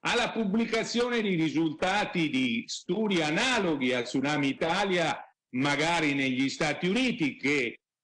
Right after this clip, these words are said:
su grandi numeri ci dimostrino la sicurezza e l'efficacia o la mancanza di sicurezza ed efficacia di questo presidio.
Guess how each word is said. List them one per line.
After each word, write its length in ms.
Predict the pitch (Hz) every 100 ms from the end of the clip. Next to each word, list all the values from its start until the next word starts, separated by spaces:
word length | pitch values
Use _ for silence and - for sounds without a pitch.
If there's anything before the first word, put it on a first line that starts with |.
| _
su 280 | - - 123
grandi 340 | 131 147 151 -
numeri 480 | 175 196 208 202 196
ci 200 | - 135
dimostrino 840 | 185 196 190 - - 185 202 202
la 160 | 180 113
sicurezza 680 | - 120 120 185 175 160 147
e 20 |
l'efficacia 880 | 131 127 190 151 143 147 151 190 180
o 80 | 135
la 140 | 117
mancanza 600 | 120 139 180 247 202 156
di 120 | 139
sicurezza 560 | 120 127 131 127 120 139
ed 80 | 127
efficacia 640 | 117 127 - 131 120 127
di 120 | 113
questo 360 | 113 117 117 110
presidio. 560 | 120 107 - 107 87